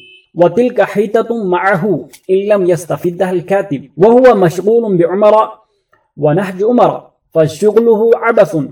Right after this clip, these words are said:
ذاهب في الهوى. وعلم الله لو وجدت شططا في أعماله الكبار لكان أحب شيء إلي أن أحصيه وأطلب فيه، وأنا ضامن بذلك أن أرضى الأثر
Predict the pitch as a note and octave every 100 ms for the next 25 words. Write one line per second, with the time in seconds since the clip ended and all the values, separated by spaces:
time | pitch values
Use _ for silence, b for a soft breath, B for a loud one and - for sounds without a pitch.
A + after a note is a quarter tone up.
0 | - D#3 D#3 F#3 F#3+ G#3 F#3 D#3+ - G#3
1 | C3+ - _ _ - - A3 C#4+ C#4 A#3
2 | C#4 A3+ A3 F#3 F3 F3+ A3+ - G3 D#3+
3 | F3+ F#3+ F3 F3 G#3 G3+ F3+ D#3+ E3 E3
4 | F3+ G3 F3+ D#3+ F3 E3+ G3+ G#3 - D3+
5 | D3+ D3+ G3+ F#3+ F#3 G3+ G3+ F3 G3+ G3+
6 | F#3 E3+ F#3 G3+ G3 E3+ F3+ C#3 - -
7 | - A3+ E3 A3 A3 _ _ - D3 E3
8 | G#3 F#3+ E3 D#3 G#3+ F#3 B2+ - - C#3
9 | D#3+ D3+ D3 D#3 F#3+ G3+ G3 E3 D3+ F#3+
10 | G#3 G#3+ - - D#3+ D3+ C#3 - F3+ F#3
11 | G3+ G#3 G3 - A3+ G#3+ G3+ G3+